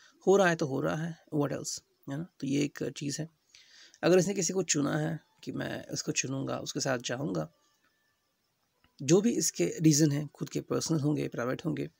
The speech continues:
बिजनेस होगा, तो yes, it is something which he need to do, you know। उसके हिसाब से उसे करना चाहिए क्योंकि उसने already सिलेक्ट किया है, you know। कई बार कमिटमेंट क्या होता है कि मतलब आप कमिटमेंट करते हैं कि मैं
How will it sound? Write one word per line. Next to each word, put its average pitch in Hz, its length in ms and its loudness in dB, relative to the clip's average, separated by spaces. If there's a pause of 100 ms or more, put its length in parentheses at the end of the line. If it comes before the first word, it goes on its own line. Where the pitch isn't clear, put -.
(600)
बिजनेस 151 560 2
होगा, 160 280 -8 (280)
तो - 220 -6
yes, - 360 -6
it 147 100 0
is 151 220 0
something 143 380 0 (1120)
which - 200 4
he 156 260 -2 (200)
need 147 260 2
to - 180 -10
do, 143 160 -4 (580)
you 147 40 -6
know। 147 120 -8 (200)
उसके 180 240 2
हिसाब 185 220 2
से 202 80 -2
उसे 185 160 0
करना 156 280 2
चाहिए 160 240 -2
क्योंकि - 680 -4
उसने 185 180 0
already 160 260 4
सिलेक्ट 139 320 -4
किया - 180 -12
है, 151 140 -16 (200)
you 156 80 -4
know। - 520 -10
कई 233 120 8
बार 254 100 10
कमिटमेंट 226 420 4
क्या 220 100 2
होता 214 120 -2
है - 20 0
कि 214 60 -2
मतलब 208 260 -2
आप 180 200 2
कमिटमेंट 190 380 -2
करते 147 200 2
हैं 143 160 -2
कि 160 160 -4
मैं 151 400 2